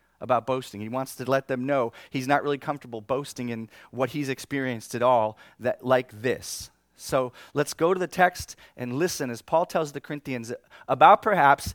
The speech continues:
the most incredible spiritual experience, the most incredible spiritual vision or revelation any Christian has ever had in history. Starting in verse two,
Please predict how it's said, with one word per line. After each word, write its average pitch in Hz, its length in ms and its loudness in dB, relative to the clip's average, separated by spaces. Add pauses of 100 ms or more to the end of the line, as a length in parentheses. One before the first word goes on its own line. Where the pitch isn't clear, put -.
(140)
the 156 200 -6
most 175 320 -6
incredible 165 480 -2
spiritual 151 600 -6
experience, 135 1040 -6 (260)
the 147 60 -6
most 160 280 -4
incredible 165 400 0
spiritual 165 640 -4
vision 156 420 -4
or 147 60 -4
revelation 139 640 -2 (240)
any 147 240 -2
Christian 127 480 -10
has 131 200 -6
ever 143 260 -2
had 110 280 -2 (180)
in 147 140 -6
history. 113 500 -10 (2000)
Starting 147 360 0
in 135 80 -6
verse 135 200 -6
two, 104 300 -10